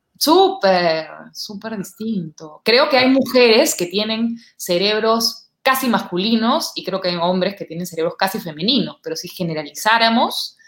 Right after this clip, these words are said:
Speaker 1: yo, por, por, por ejemplo, considero a alguien con un cerebro más, más, no sé si más pegado al masculino, pero con muchos dotes masculinos. Este, pero sí, eh,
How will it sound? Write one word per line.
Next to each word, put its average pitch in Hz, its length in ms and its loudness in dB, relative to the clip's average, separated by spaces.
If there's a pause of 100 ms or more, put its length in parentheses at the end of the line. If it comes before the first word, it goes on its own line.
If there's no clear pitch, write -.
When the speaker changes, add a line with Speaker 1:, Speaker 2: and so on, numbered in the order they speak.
(300)
Speaker 1:
yo, 254 120 6
por, 233 120 -4 (180)
por, 165 260 -10
por 165 120 -8
ejemplo, 226 260 -4
considero 190 540 0
a 202 60 6
alguien 202 260 0
con 175 160 -4
un 185 80 -4
cerebro 196 460 -4
más, 196 420 -4 (720)
más, - 680 -6 (180)
no 202 120 -6
sé 339 80 0
si 381 100 4
más 320 180 2
pegado 254 280 6
al 262 80 4
masculino, 233 520 2
pero 202 160 0
con 196 140 4
muchos 240 300 4
dotes 190 260 0
masculinos. 175 920 -10 (460)
Este, 170 640 -6
pero 165 200 -2
sí, 180 600 -4
eh, 156 380 -10